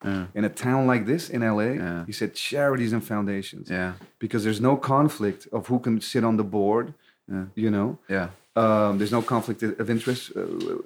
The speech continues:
Speaker 2: in as far as, like, like, some sort of commercial
Speaker 1: Sure.
Speaker 2: um,
Speaker 1: Yeah.
Speaker 2: opposition. And,
Speaker 1: Yeah.
Speaker 2: and people can be friends there. And all of a sudden, if you start working with them,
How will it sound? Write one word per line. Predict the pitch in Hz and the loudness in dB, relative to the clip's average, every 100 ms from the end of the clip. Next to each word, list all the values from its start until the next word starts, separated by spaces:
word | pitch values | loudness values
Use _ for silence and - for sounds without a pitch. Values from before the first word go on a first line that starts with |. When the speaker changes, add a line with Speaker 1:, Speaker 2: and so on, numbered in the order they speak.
| 104 104 | -4 -2
Speaker 2:
in | 120 | -2
as | 113 | 0
far | 110 107 | 4 4
as, | 104 | 2
like, | 107 107 95 | -2 -4 -4
like, | 104 | -6
some | - 104 | -6 -8
sort | - 104 | -4 -4
of | - | -4
commercial | 110 113 113 - 101 101 - - _ | -2 0 0 0 -2 -2 -8 -20 _
Speaker 1:
Sure. | - 98 98 98 _ _ _ - | -4 0 0 -2 _ _ _ -2
Speaker 2:
um, | 107 98 98 92 92 | 0 2 0 -2 0
Speaker 1:
Yeah. | 101 101 | 0 0
Speaker 2:
opposition. | 110 107 107 107 113 131 131 | 0 0 0 0 0 -2 -2
And, | - | 0
Speaker 1:
Yeah. | 95 | 2
Speaker 2:
and | 131 117 | 2 2
people | 170 160 - - | 4 4 2 2
can | 120 | 2
be | 113 | 0
friends | - 143 151 | 0 0 2
there. | 139 139 | 2 2
And | 147 | 2
all | 170 | 0
of | |
a | 143 - | 0 0
sudden, | 151 143 - - _ | 2 2 -2 -12 _
if | 139 - | -6 -4
you | 135 | -4
start | - 135 127 | 0 2 4
working | 110 175 208 127 | 4 4 4 4
with | 113 - | 2 2
them, | 98 117 | -2 -2